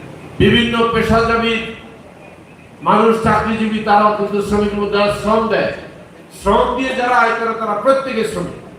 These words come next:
বিভিন্ন লেভেলের শ্রমিক আছে, এক একজনের পরিচিতি এক এক রকম। আমি যদি ক্যাটাগরি করি, অন্তত বিশ রকমের শ্রমিক পাওয়া যাবে।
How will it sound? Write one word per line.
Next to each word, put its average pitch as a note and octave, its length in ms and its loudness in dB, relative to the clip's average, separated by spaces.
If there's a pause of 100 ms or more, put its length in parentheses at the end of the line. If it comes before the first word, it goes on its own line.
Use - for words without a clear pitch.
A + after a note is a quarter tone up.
(1000)
বিভিন্ন A3+ 480 2
লেভেলের A3+ 300 4
শ্রমিক G#3+ 380 -4
আছে, G#3+ 460 -2 (140)
এক F#3 200 0
একজনের G#3+ 480 0
পরিচিতি G#3 440 -4
এক G3 220 0
এক G3+ 160 -2
রকম। D#3+ 300 -6 (340)
আমি G#3+ 280 2
যদি A#3+ 260 -4 (100)
ক্যাটাগরি A#3+ 460 0
করি, G3+ 340 0
অন্তত A3 520 -2
বিশ D4 320 2
রকমের A#3+ 400 2
শ্রমিক G#3 440 2
পাওয়া F3+ 180 2
যাবে। - 280 -6